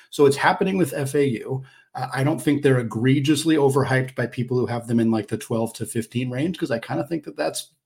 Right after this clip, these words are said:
reasonable based on how good this team was last year, even outside of the tournament. But it is unfortunate if F A U does stumble. Even if, you know, they're in a new conference, they're playing new teams, like, there's a, a reason to believe that they may stumble a little bit.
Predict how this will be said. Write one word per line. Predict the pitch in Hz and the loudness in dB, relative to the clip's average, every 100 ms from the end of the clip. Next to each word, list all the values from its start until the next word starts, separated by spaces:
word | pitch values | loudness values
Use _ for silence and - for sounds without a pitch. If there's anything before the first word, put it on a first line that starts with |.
| 202 131 120 | -12 -10 2
reasonable | 156 220 160 120 117 | 4 4 2 2 0
based | 113 117 131 | 2 0 0
on | 127 | -2
how | - 120 | -2 -2
good | 113 127 131 | 0 0 2
this | 127 - | 0 -2
team | - 160 | -4 -2
was | 123 104 | 0 -2
last | 107 107 - | -2 -4 -4
year, | 113 | -4
even | 123 117 117 | -2 -2 0
outside | 113 - 131 | 0 -2 -2
of | 117 | -2
the | 113 | -2
tournament. | - 185 113 113 - - - | 0 4 4 0 -8 -20 -6
But | - 156 | 4 6
it | 165 | 6
is | 143 | 4
unfortunate | 147 143 - 226 220 151 139 120 - - - | 2 0 2 2 2 2 2 2 -4 -18 -10
if | - 135 151 | -6 -4 -4
F | 143 | -2
A | 160 | 0
U | 147 147 147 | 0 0 0
does | 120 143 147 143 - | 2 4 4 2 -6
stumble. | - - - 92 90 - 131 - _ _ _ _ | -6 -6 -4 -6 -8 -16 -18 -18 _ _ _ _
Even | - 156 175 | 0 4 4
if, | 170 135 - - | 4 2 -6 -6
you | 165 | -2
know, | 131 | 0
they're | 160 | 2
in | 180 | 2
a | |
new | 156 175 | 2 2
conference, | - 113 131 147 143 | 0 -2 -2 -2 -2
they're | 139 | -2
playing | 135 143 131 | -2 2 4
new | 139 | 2
teams, | - 113 127 | 2 0 0
like, | 139 143 | -2 -2
there's | 214 175 | -2 0
a, | 196 - | 0 -2
a | 185 | -6
reason | 180 160 208 190 | -2 0 2 0
to | 185 | -2
believe | 139 147 147 | 0 2 2
that | 131 | 2
they | 139 | 4
may | 131 135 | 4 2
stumble | - 131 120 117 113 - | -2 -2 0 0 -2 -4
a | 117 | -6
little | 117 185 139 | 2 4 2
bit. | - - - | -2 -12 -16